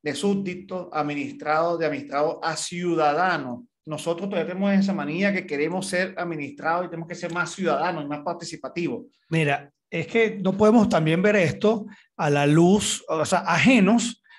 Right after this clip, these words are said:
Speaker 2: al contexto general que estamos hablando, ¿no? ¿Cuál es la idea que tenemos de autoridad?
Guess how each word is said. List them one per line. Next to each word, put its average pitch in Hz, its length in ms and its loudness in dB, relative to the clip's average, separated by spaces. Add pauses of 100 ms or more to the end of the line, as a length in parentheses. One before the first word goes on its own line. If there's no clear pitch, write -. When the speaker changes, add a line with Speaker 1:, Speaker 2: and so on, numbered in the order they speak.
(140)
Speaker 2:
al 160 160 2
contexto 160 420 2
general 170 320 4
que 190 80 -2
estamos 175 320 2
hablando, 156 400 4
¿no? 196 260 2 (220)
¿Cuál 180 220 4
es 202 80 6
la 208 100 6
idea 190 200 6
que 196 80 -4
tenemos 170 380 4
de 196 60 6
autoridad? 151 600 2